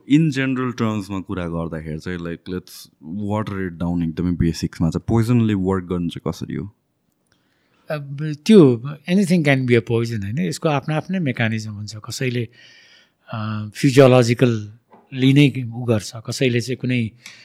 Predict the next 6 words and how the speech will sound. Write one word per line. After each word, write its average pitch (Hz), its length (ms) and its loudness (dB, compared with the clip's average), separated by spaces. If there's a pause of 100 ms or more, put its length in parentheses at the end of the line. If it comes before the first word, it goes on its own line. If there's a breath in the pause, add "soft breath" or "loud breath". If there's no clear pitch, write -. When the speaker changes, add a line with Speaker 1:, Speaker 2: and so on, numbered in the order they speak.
(340 soft breath)
Speaker 2:
अम, 110 500 -8 (800)
रिसेप्टरहरूमा 120 760 4
बाइन्ड 120 280 4
गरेर 117 240 2
गर्छ। 117 200 -2
प्रत्येक, - 680 2